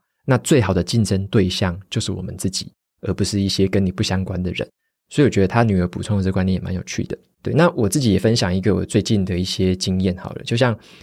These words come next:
我自己在做说书类型的频道嘛，然后很多朋友他曾经会私讯我说，“那个其他的频道，某某某频道也在做说书啊。”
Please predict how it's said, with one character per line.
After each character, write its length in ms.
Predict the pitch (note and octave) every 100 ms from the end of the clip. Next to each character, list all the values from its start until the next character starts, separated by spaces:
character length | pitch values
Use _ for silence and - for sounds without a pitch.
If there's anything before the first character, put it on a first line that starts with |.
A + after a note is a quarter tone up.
| -
我 160 | G2
自 100 | F#2
己 220 | C3 F#2+ F2
在 200 | - G#2+
做 360 | G2 - G#2+ F#2+
说 180 | F#2+ G#2+
书 200 | G2+ G#2+
类 120 | G#2+
型 240 | F#2+ F#2 F2
的 80 | F2+
频 260 | - F2
道 180 | F#2+ F#2+
嘛， 140 | - - _ _ _
然 120 | - B2
后 60 |
很 180 | D#3+ A2
多 460 | F#2 A#2 A#2+ A#2+ A#2+
朋 200 | - F#2+
友 120 | G2+ F#2
他 120 | A2
曾 140 | -
经 200 | F#2 G#2
会 80 | G#2
私 240 | - G2+
讯 200 | G2+ G#2+
我 140 | F2+ F2
说 220 | - G2 - _ -
，“那 100 | F3
个 80 | C#3
其 200 | - A2+
他 160 | C3
的 120 | B2
频 260 | G2+ - F2+
道， 180 | G#2 F#2+
某 140 | G#2
某 120 | A2+
某 140 | A#2 F#2+
频 220 | - F#2
道 240 | G2 F#2+ -
也 100 | G#2
在 140 | F#2 A#2
做 180 | A#2+
说 260 | G2+ - G2+
书 240 | - F#2+
啊。” 220 | F#2+ F2